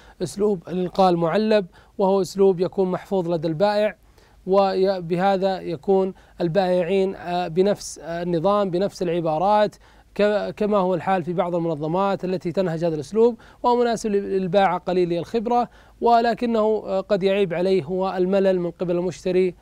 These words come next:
لأن البائع يردد نفس العبارات في كل مرة. هنالك أسلوب مخطط له، وهو أسلوب يكون هنالك تخطيط، البدء بالتحية، بعد ذلك التعريف بالمنظمة، ثم بعد ذلك التعريف بالمنتج، لكن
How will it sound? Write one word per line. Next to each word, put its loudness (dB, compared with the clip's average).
لأن -2
البائع 0
يردد -2
نفس 0
العبارات -4
في -10
كل -4
مرة. 0
هنالك 4
أسلوب 2
مخطط -4
له، 4
وهو 0
أسلوب 2
يكون 0
هنالك 0
تخطيط، -2
البدء 0
بالتحية، -2
بعد -6
ذلك -4
التعريف -4
بالمنظمة، -2
ثم 2
بعد 0
ذلك 0
التعريف -4
بالمنتج، -2
لكن 2